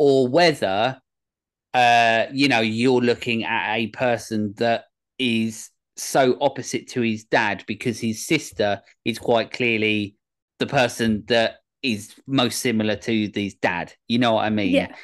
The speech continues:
Speaker 1: So he's
Speaker 2: Yeah.
Speaker 1: like the middle person where he's not necess-, he's not the one making the decisions, but now he is essentially.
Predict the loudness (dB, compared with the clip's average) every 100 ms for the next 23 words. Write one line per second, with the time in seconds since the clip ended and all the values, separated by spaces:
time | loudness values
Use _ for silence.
0 | -20 -4 -2 2 2 2 2 2 0 -2
1 | 2 4 2 0 0 -2 -2 -6 -8 -10
2 | -14 _ -2 2 4 2 0 _ -2 0
3 | 2 0 -2 -2 -4 -2 -4 -2 0 0
4 | 0 0 0 0 -2 0 0 -4 -4 -6
5 | -6 -8 -8 -8 -6 -8 -6 -4 -2 0
6 | 0 0 0 -2 -6 -8 -8 -8 -10 -10
7 | -10